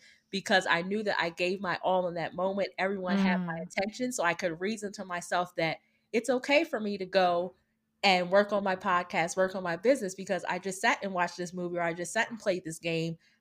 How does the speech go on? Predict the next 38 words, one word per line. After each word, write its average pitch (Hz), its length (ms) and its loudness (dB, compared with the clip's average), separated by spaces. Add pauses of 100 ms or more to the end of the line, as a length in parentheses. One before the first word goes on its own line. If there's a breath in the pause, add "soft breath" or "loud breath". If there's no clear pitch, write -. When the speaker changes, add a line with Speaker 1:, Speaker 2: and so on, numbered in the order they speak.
Speaker 1:
I 170 100 -4
paid 220 280 2
attention, 185 480 -4
had 208 320 -2
conversation, 175 920 -2 (340 soft breath)
and 196 180 0
kinda 226 220 2
start 208 280 0
to 190 100 -2
still 269 260 2
flipping 220 380 -2
that 196 200 0
script 247 300 -2
of, 180 100 2
"Okay, 196 280 -2
now 196 280 0
it's 233 140 -6
okay 190 520 0 (180)
for 202 100 -4
me 196 140 -4
to 180 80 -4
walk 185 300 2
away 175 260 -2
and 160 100 -8
do 202 160 -2
this." 135 220 -2
And 165 120 -2
it's 165 120 -4
crazy 226 320 4
that 180 160 4
we 180 80 0
have 165 220 2
to 151 80 -8
justify 220 580 4
that 240 220 2
to 262 100 0
ourselves, 233 580 4
but 180 240 4